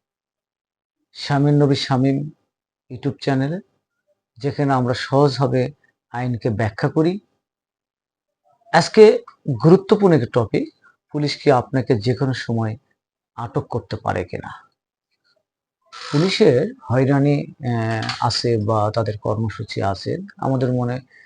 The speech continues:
একটা আতঙ্ক থাকে বা নানা প্রশ্ন থাকে যে পুলিশ কখন আমাদেরকে আটক করতে পারে বা কিভাবে, কেন আটক করতে পারে, আইনের বিধানটা কি?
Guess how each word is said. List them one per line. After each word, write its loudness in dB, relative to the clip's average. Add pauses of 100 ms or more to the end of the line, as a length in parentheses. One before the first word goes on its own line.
(160)
একটা -12
আতঙ্ক -4
থাকে -10 (600)
বা -8
নানা -2
প্রশ্ন -6
থাকে -6 (160)
যে -4
পুলিশ 0 (120)
কখন -2
আমাদেরকে -2 (580)
আটক 0
করতে 0
পারে 0 (400)
বা -6 (300)
কিভাবে, 2
কেন 2
আটক 0
করতে -8
পারে, -6 (540)
আইনের -4
বিধানটা -2
কি? -10